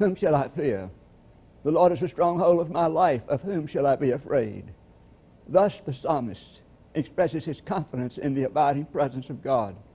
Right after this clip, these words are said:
And so we gather here tonight in this ministry in that same confidence. My name is Hal Brady, and I want to welcome you to this ministry. I'm so pleased you've joined me, and I trust that you will be blessed by both the word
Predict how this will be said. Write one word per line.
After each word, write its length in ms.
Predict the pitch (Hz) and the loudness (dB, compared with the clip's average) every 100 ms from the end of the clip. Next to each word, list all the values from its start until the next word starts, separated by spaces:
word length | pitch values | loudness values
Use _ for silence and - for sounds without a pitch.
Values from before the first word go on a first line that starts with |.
| - - - - - - - | -20 -20 -20 -20 -20 -20 -6
And 160 | 151 165 | -4 -2
so 180 | 180 160 | 0 2
we 140 | 165 | 0
gather 300 | 165 180 170 | 0 0 0
here 160 | 170 156 | 0 -2
tonight 560 | 160 151 151 123 - - - - - | -2 -2 -2 -4 -10 -20 -20 -16 -4
in 140 | 147 | -4
this 240 | 147 151 - | -2 -4 -4
ministry 560 | 165 123 - 110 113 - - - - - - | -8 -8 -8 -8 -8 -10 -20 -20 -20 -20 -6
in 100 | 147 | -2
that 220 | 135 143 - | 0 -2 -2
same 280 | - 143 | -2 -2
confidence. 760 | 143 135 131 - 95 90 - - - - - - - - 196 | -4 -6 -6 -6 -12 -12 -20 -20 -20 -20 -20 -20 -20 -12 -4
My 120 | 214 | -2
name 180 | 180 160 | 0 -2
is 100 | 170 | 0
Hal 240 | 175 160 | 2 2
Brady, 380 | 147 147 113 135 | 2 -2 0 -2
and 120 | 139 | 0
I 60 | 156 | -2
want 100 | 147 | 0
to 80 | 131 | -2
welcome 400 | 151 170 147 120 | 0 0 -2 -4
you 120 | 143 | -2
to 120 | 131 | -2
this 200 | 131 127 | -4 -6
ministry. 520 | - 110 - - 92 92 - - - - | -8 -8 -10 -12 -12 -12 -20 -20 -20 -6
I'm 140 | 147 151 | -4 -2
so 200 | - 185 | 0 -2
pleased 520 | - 170 151 147 135 | 0 -2 0 -4 -4
you've 240 | 135 131 | -4 -2
joined 280 | - 147 127 | -2 0 -2
me, 200 | 110 143 - - - - - - | -6 -8 -12 -20 -20 -20 -16 -4
and 120 | 139 | -2
I 80 | 139 | -2
trust 380 | - 165 165 - | 0 0 0 -2
that 200 | 135 - | -6 -2
you 80 | 165 | -2
will 100 | 147 | 0
be 160 | 160 | 0
blessed 440 | 165 135 131 131 - | 2 2 0 -4 -2
by 160 | 139 | -2
both 260 | 127 147 147 | 0 0 0
the 100 | 127 | -4
word 380 | 123 139 135 | 0 0 0